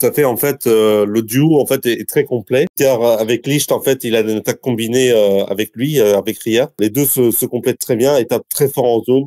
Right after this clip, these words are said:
notamment avec l'attaque combinée sur Licht et Ria. C'est deux personnages attaque en vert qui se complètent parfaitement. Licht, euh, qui pose, comment dire, une marque sur son S deux sur l'ennemi et qui augmente son taux critique.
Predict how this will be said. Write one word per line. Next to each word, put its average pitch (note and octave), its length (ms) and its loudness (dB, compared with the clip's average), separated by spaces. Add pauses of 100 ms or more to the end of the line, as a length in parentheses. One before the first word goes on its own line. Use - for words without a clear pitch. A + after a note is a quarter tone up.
(140)
notamment A2+ 680 0
avec A2+ 200 -2
l'attaque A#2 340 -2
combinée A#2 680 -2
sur A2+ 200 -4
Licht A#2+ 420 -4
et B2+ 140 0
Ria. A2 420 0 (100)
C'est A2+ 160 -4
deux D3+ 160 0
personnages C3+ 520 -2
attaque B2+ 340 -4
en B2 140 -2
vert A#2+ 280 2
qui - 120 -6
se - 100 -2
complètent B2+ 380 -4
parfaitement. C3 640 0
Licht, C3+ 380 -2
euh, A2+ 160 2 (100)
qui A#2+ 100 -12
pose, C#3 380 -2
comment A#2+ 140 0
dire, A2+ 200 -2
une A#2+ 220 -2
marque B2+ 240 -2
sur - 180 -8
son B2 160 0
S A#2 140 2
deux A#2+ 300 0 (500)
sur A#2+ 80 2
l'ennemi B2+ 500 0
et A2+ 260 0
qui - 120 -4
augmente A#2+ 340 0
son C3+ 100 -4
taux A#2+ 140 -8
critique. - 680 -10